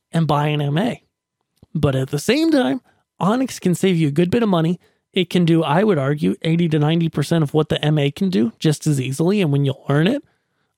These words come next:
um, it can do, it's a very powerful console. Um, in fact, I was actually talking to, uh, somebody who owns a company here in the U S that owns a lot of consoles, a fairly good-sized regional company.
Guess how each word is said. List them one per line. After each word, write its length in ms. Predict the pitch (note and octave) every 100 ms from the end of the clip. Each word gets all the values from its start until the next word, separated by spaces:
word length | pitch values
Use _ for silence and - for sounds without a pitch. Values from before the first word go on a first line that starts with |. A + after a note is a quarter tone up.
| _
um, 220 | - D3 D#3
it 140 | D3+
can 200 | - D3
do, 320 | C3+ D#3 D3 - _ _ _ -
it's 200 | D3 C#3+
a 60 |
very 400 | C3+ C3+ C#3+ F3
powerful 420 | - E3+ F3 F3
console. 460 | E3+ C3 C#3+ C#4+ D#4+ _ _ _ _ _ -
Um, 400 | D3 C#3 D3 - _ _ _ _ _ _ _
in 100 | G3+
fact, 220 | F#3+ F#3 F#3
I 120 | G3+
was 160 | B3+
actually 260 | B3 - G#3+
talking 540 | - F#3 A#3+ - F#3 - _ _ -
to, 360 | G3+ F#3+ F3+ -
uh, 120 | D3+
somebody 360 | - F#3+ G3+ F#3+
who 140 | F#3
owns 240 | E3+ F#3
a 40 | A#3
company 380 | - E3+ F3+ E3+
here 120 | F3
in 100 | G3
the 80 | G#3
U 140 | F#3+
S 100 | E3
that 160 | - D#3+
owns 200 | D#3+ E3+
a 40 |
lot 200 | E3 G3
of 80 | A3+
consoles, 480 | - C3 - D#3 -
a 160 | D#3+ C3
fairly 400 | - D#3+ E3 D#3+
good-sized 580 | D3+ D#3 D#3 E3+ D#3 D#3
regional 360 | E3 D#3 G3+
company. 400 | - C#3 C#3+ F3+